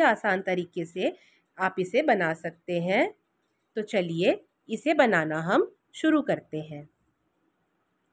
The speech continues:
तो ये हमने दस मीडियम साइज़ के प्याज लिए हैं, इसे हमने छील लिया है और इसे हमने धो के रख लिया है।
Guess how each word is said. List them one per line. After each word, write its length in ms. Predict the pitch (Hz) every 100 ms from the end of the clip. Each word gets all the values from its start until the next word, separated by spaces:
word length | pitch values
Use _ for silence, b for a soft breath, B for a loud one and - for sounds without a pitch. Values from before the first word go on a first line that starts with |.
| _ _ _ _ _ _ -
तो 80 | 247
ये 200 | 220 233
हमने 680 | 254 240 208 202 196 294 440 _ _ _ _ _ _
दस 360 | 180 208 247 - _ 214
मीडियम 340 | 214 185 214
साइज़ 400 | 233 202 170 170
के 240 | - 220
प्याज 640 | 403 - _ 214 175 190 190
लिए 280 | 185 175 175
हैं, 180 | 196
इसे 260 | 233 214 220
हमने 340 | 208 185 196
छील 300 | 220 - 240 247
लिया 280 | 196 170 151
है 280 | 180 277 427 B B B
और 420 | - 175 196 359 - _ _ -
इसे 220 | 220 208
हमने 320 | 196 190 190 285
धो 240 | 208 175
के 160 | 170 330
रख 240 | 359 -
लिया 240 | 170 151 143
है। 280 | 147 151